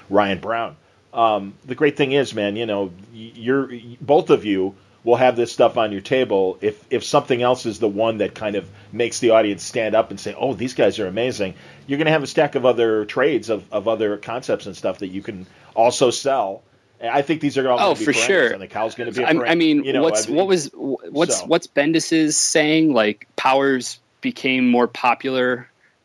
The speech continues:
Speaker 2: like, ten years after he wrote it or after it came out or something like
Speaker 1: Sure.
Speaker 2: that?
Speaker 1: Well, and, well, and also Powers and Ultimate Spider-Man suddenly allowed all of his Caliber work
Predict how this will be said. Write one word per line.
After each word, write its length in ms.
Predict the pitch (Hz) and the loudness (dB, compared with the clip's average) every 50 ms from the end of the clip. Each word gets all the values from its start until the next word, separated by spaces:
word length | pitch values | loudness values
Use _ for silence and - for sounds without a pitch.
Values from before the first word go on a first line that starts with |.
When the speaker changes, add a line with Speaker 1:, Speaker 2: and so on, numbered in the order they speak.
| _ _ _ _ _ | _ _ _ _ _
Speaker 2:
like, 280 | - 120 110 104 - _ | 0 0 0 0 -2 _
ten 260 | - - - 127 120 123 | -10 -6 -2 0 2 2
years 260 | 123 120 123 113 117 | 2 2 2 0 0
after 280 | 113 113 - - 143 131 | 0 0 0 -2 -2 -2
he 120 | 123 131 | -2 -2
wrote 240 | 131 139 139 143 151 | 0 0 2 2 2
it 220 | 156 156 143 - 92 | 2 0 0 0 0
or 120 | 110 110 | 2 2
after 240 | 110 110 - - 139 | 2 2 2 0 -2
it 60 | 135 | -2
came 240 | - - 143 143 147 | -2 -2 -2 0 0
out 220 | 147 147 147 - | 2 0 0 -2
or 40 | 131 | -2
something 280 | - - 139 135 143 143 | -4 -6 -6 -6 -6 -8
like 100 | 143 - | -6 -2
Speaker 1:
Sure. 240 | - 214 233 226 | 0 2 2 2
Speaker 2:
that? 100 | - - - _ _ _ _ _ _ _ | -2 -4 -10 _ _ _ _ _ _ _
Speaker 1:
Well, 280 | - 139 - 233 208 165 | -4 0 2 4 4 4
and, 160 | 151 147 151 - | 2 0 0 -4
well, 260 | 165 151 175 196 185 160 | -2 2 2 4 4 2
and 100 | 151 151 | 2 0
also 440 | 156 170 - - 175 151 143 131 117 | -2 -2 0 2 2 2 4 2 -2
Powers 480 | - - - 143 139 139 143 139 135 | -6 -2 2 4 4 4 4 0 -2
and 80 | 139 131 | -4 -4
Ultimate 340 | 127 127 - 120 120 120 117 | -4 -4 -4 -6 -10 -12 -12
Spider-Man 640 | - - 143 151 165 175 135 123 117 117 113 113 | -6 -2 0 0 0 0 -2 -4 -4 -6 -6 -8
suddenly 400 | - - 135 127 120 123 120 120 | -6 -4 -4 -4 -4 -4 -4 -4
allowed 300 | 117 113 117 120 120 113 | -2 0 0 2 2 2
all 140 | 120 120 117 | 2 0 0
of 60 | 107 101 | -2 -4
his 120 | 104 101 | -8 -8
Caliber 400 | - - 117 131 151 143 110 107 | -6 -4 -2 -2 -2 -2 -4 -4
work 320 | 101 92 95 95 90 - | -4 -4 -6 -8 -8 -12